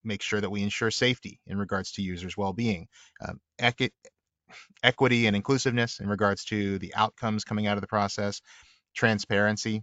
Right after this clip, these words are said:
so that we can ensure that all the systems and processes are explainable, uh, consistency, responsibility, and accountability for resolving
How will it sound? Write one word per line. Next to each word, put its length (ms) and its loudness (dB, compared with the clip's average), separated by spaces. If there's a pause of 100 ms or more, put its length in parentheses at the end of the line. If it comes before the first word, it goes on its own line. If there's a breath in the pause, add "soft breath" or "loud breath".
so 120 -4
that 120 0
we 100 -6
can 120 -4
ensure 280 -4
that 120 -6
all 220 0
the 320 -4
systems 380 -4
and 100 -8
processes 500 -8
are 120 -8
explainable, 720 -2 (420 soft breath)
uh, 60 -20 (100)
consistency, 920 -2 (240)
responsibility, 1120 0
and 360 -4
accountability 800 0
for 180 -6
resolving 600 -4